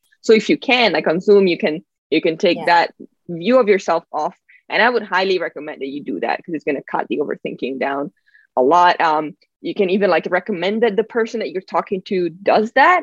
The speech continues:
Speaker 1: 'cause I feel they're gonna be looking at themselves, <laughs> which means they're gonna manage their, their body language a lot more. And so that is going to inform everything. Um, and then, I mean,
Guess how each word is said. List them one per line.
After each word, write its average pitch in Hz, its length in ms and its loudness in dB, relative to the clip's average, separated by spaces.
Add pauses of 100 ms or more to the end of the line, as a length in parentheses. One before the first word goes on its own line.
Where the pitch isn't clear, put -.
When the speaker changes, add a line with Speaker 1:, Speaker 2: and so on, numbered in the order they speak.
Speaker 1:
'cause 202 140 -4
I 185 80 4
feel 233 380 4
they're 233 260 0
gonna 226 180 2
be 190 140 -8
looking 175 280 -10
at - 100 -14
themselves, 156 500 -6
<laughs> - 220 -14
which 233 240 4
means 240 260 0
they're 220 160 4
gonna 196 220 0
manage 180 500 -2
their, 160 260 -2 (300)
their 185 220 4
body 196 340 0
language 165 400 -4
a 160 60 -4
lot 160 280 -6
more. 170 560 -4
And 156 320 -4 (100)
so 160 420 2
that 175 260 2
is 175 140 -6
going 175 180 -4
to 165 180 -6
inform 170 560 -2 (520)
everything. - 600 -4 (420)
Um, 196 320 0 (320)
and 254 180 4
then, 285 240 4
I 269 120 -4
mean, 262 320 -2